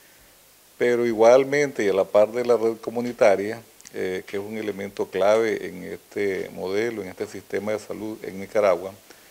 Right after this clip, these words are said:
pues la salud, así llamada, en este caso mejor la atención, llega directamente a las comunidades por la vía de, eh, clínicas móviles,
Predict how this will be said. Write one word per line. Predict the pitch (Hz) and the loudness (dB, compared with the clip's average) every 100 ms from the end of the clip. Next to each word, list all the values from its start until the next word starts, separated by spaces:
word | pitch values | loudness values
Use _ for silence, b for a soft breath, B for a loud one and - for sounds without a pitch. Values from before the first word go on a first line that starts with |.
| b b b b b _ _ - | b b b b b _ _ -4
pues | 123 117 117 | 0 0 2
la | 110 107 | 6 6
salud, | 101 110 104 110 131 156 165 143 _ _ | 4 0 0 0 -2 -2 -6 -12 _ _
así | - 90 110 | -12 -10 -4
llamada, | 110 117 110 120 120 - | 0 2 4 4 2 0
en | 101 | -8
este | 107 110 | -10 -6
caso | 110 104 | -6 -6
mejor | 110 110 113 | -8 -4 -2
la | 104 95 | 2 2
atención, | 92 92 85 - 101 117 135 131 b b b b b _ - | 0 -6 -10 -8 -4 -4 -4 -16 b b b b b _ -8
llega | 104 104 117 | -2 4 4
directamente | 110 107 - 104 117 139 | 2 -2 -2 -2 -2 -2
a | 101 | -4
las | 98 | -4
comunidades | - 98 104 113 110 95 101 117 - _ | -6 -8 -6 0 4 4 2 -4 -14 _
por | - 101 | -4 0
la | 98 | 0
vía | 92 95 101 110 113 - 104 | -2 -6 -2 -2 -2 -8 -8
de, | 95 92 87 - - - b b b b _ - | -6 -4 -6 -8 -10 -12 b b b b _ -12
eh, | 104 95 | -10 -8
clínicas | 110 107 110 110 101 | -8 -8 -6 -8 -6
móviles, | 117 120 120 117 120 | -2 -2 -2 -4 -6